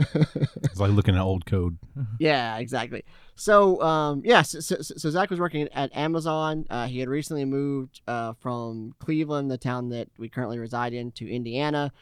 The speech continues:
Speaker 1: Um, and, and oddly enough, I had, um, contacted him several months prior and said, "Hey, how do you like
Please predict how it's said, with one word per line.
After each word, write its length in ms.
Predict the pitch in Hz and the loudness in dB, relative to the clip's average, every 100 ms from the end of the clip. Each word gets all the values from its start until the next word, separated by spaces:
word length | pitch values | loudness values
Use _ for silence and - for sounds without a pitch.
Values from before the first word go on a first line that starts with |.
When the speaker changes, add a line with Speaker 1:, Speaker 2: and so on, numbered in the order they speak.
| _ _ - | _ _ -6
Speaker 1:
Um, 260 | 139 135 135 | -2 -2 -4
and, 140 | 147 - | -8 -2
and 180 | 139 139 | -4 0
oddly 320 | 151 175 160 | 2 2 2
enough, 240 | 151 151 139 | 2 2 2
I 200 | 127 135 | 2 2
had, 340 | 139 131 120 | 2 0 0
um, 480 | 123 120 113 107 131 - | -4 -4 -6 -10 -14 -6
contacted 560 | - 208 202 160 151 127 | 0 0 2 0 0 -2
him 520 | 151 147 135 127 127 _ | -2 0 0 -2 -6 _
several 540 | - - 202 196 175 151 | -14 -12 -8 0 2 4
months 280 | 151 147 | 2 0
prior 680 | - 151 156 143 117 107 98 - _ _ _ - | -6 -2 2 2 0 -6 -8 -14 _ _ _ -6
and 220 | 139 131 | -4 -2
said, 460 | 147 135 131 123 - | -2 0 0 -4 -4
"Hey, 340 | 160 185 156 | 0 2 2
how 260 | 127 147 156 | 4 2 2
do 80 | 147 | 0
you 160 | 143 | -2
like 480 | 135 127 123 - | 0 0 -2 -6